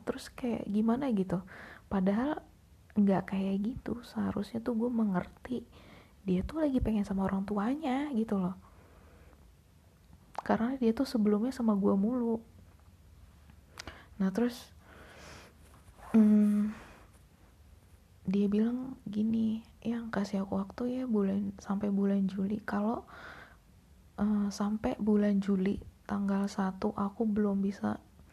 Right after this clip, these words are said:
ngebawa kamu backpackeran, ya udah deh, ya udah deh, kamu putusin aku aja." Sampai, <laughs> sampai dia bilang kayak gitu. Sampai yang kayak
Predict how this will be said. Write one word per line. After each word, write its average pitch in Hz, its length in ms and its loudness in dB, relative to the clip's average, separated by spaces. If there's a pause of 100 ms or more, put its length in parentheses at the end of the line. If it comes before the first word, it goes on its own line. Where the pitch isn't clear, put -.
(880)
ngebawa 196 460 4
kamu 202 420 -2
backpackeran, 202 880 -4 (480)
ya 196 160 2
udah 202 160 4
deh, 220 200 6 (680)
ya 196 160 6
udah 208 160 4
deh, 226 240 4
kamu 226 240 2
putusin 214 480 -2
aku 214 240 2
aja." 202 400 2
Sampai, 190 400 -2 (300)
<laughs> - 320 -16
sampai - 340 4
dia 330 160 8
bilang 294 400 2
kayak 269 400 -2
gitu. 302 400 0 (640)
Sampai 226 400 0
yang 226 160 4
kayak 220 360 -4